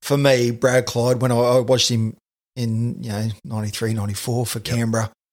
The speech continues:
Speaker 1: running wide, he could hit it up the middle.
Speaker 2: Yeah.
Speaker 1: He was always the first one back to take that first hit up.
Speaker 2: Yep.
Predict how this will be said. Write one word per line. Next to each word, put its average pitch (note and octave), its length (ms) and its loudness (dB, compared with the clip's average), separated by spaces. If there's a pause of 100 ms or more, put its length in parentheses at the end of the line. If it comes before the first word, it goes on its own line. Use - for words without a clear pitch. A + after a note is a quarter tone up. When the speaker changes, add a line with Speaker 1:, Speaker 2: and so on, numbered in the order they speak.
(300)
Speaker 1:
running B2+ 300 2
wide, A#2 600 0
he A#2+ 80 -8
could A#2+ 160 -2
hit C3 160 2
it B2 80 2
up C3 140 2
the A#2+ 80 -2
middle. A#2+ 520 2
Speaker 2:
Yeah. F2+ 280 -6 (200)
Speaker 1:
He B2 80 -2
was A#2+ 100 0
always C#3 300 4
the B2 80 -2
first C3 400 2
one B2 160 -2
back A#2+ 320 -4 (200)
to - 80 -10
take A#2+ 220 -4
that - 140 -6
first A#2+ 320 0
hit B2+ 100 0
up. C3+ 260 2
Speaker 2:
Yep. G2+ 180 -6